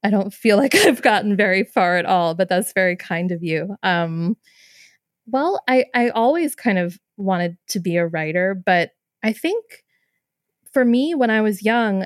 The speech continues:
I didn't know how, or I didn't think that it was something you could do. I didn't think it was a career. I knew it was a career, but I don't, I didn't know any working writers. It didn't seem like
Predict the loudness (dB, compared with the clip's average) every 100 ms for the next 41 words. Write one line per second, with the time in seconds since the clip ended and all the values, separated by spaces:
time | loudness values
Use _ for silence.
0 | -6 -4 -2 2 0 2 0 -2 -2 -2
1 | 0 -2 -6 -8 -2 0 2 2 0 -2
2 | -2 0 0 0 -2 0 -4 -2 -2 -2
3 | -2 -2 0 0 -2 _ _ _ _ _
4 | _ _ -6 -4 0 0 0 -6 -6 -6
5 | -10 -12 _ -4 2 4 2 -2 -2 0
6 | 0 0 -2 -2 -4 _ -12 -4 -2 0
7 | 0 0 -4 -6 0 4 6 4 4 0
8 | 0 -6 -8 -6 -4 -4 -4 -4 -4 -2
9 | 0 0 -2 -4 0 0 2 2 2 2
10 | 2 2 0 -2 -10 -2 -2 -2 -2 -2
11 | 0 0 0 0 0 -2 -4 -2 -2 -2
12 | -2 0 2 2 0 -2 -6